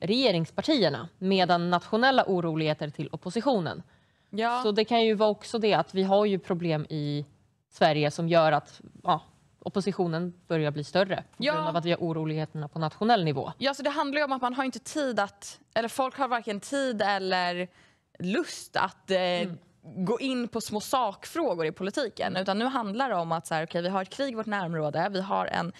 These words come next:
Speaker 2: energikris, vi har krig i Sverige. Alltså vi
Speaker 1: Mm.
Speaker 2: har, jag skulle kalla det ett krig med de här gängkrigen
Speaker 1: Mm.
Speaker 2: som pågår hela tiden. Då t-, fokuserar folk bara på det som är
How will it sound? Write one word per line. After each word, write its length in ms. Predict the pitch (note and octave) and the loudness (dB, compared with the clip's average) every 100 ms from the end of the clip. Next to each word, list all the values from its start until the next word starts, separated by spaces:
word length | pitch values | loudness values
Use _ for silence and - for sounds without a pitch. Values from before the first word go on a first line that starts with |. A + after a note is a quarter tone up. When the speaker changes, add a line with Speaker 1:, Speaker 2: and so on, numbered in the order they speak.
| - - | -14 -6
Speaker 2:
energikris, 600 | A3 B3 G#3+ G3 F#3 F#3 | -4 -2 -2 0 -2 0
vi 40 | |
har 200 | G3 F3+ | 0 0
krig 340 | F3+ B3 G#3 - | -2 -6 -6 -4
i 160 | G#3 | -4
Sverige. 420 | - E3+ D3 E3+ B3 | -2 -2 0 -2 -2
Alltså 180 | B3 F#3+ | -6 -4
vi 60 | F#3+ | -2
Speaker 1:
Mm. 120 | G3+ | -2
Speaker 2:
har, 240 | G3 E3 - - - - | -2 -2 -6 -16 -16 -14
jag 240 | - A3 B3+ | -4 -2 -2
skulle 160 | G#3+ | -4
kalla 220 | F3+ F3 C4 | -4 0 0
det 60 | |
ett 100 | A3 | -2
krig 240 | - D3+ D3+ | -4 -4 -2
med 80 | |
de 60 | D#3 | -2
här 80 | D#3+ | -2
gängkrigen 720 | F3 E3+ E3+ C4+ G3+ - A#3 - | -2 -2 -4 -4 -4 -6 -8 -2
Speaker 1:
Mm. 280 | A3 F3 E3+ | 0 0 -2
Speaker 2:
som 140 | F#3+ | -2
pågår 280 | G3 E3+ D#3 | -2 -2 -2
hela 180 | D3+ D#3 | -2 -2
tiden. 440 | D#3 G#2 G#2 B3 - - - - | -4 -4 -4 -6 -10 -20 -16 -6
Då 120 | A3 | -6
t-, 280 | - - G3 - | -6 -16 -18 -10
fokuserar 540 | C4 A#3 - D4 D4 | -8 -6 -4 -2 -2
folk 360 | - D#3 D#3+ - | -2 -4 -4 -6
bara 440 | E3 E3+ D#3 D#3 | -2 0 0 -2
på 100 | E3 | -4
det 180 | D#3+ D#3+ | -4 -4
som 160 | D#3+ | -6
är 420 | C3+ D#3 D3 C#3+ | -6 -4 -4 -8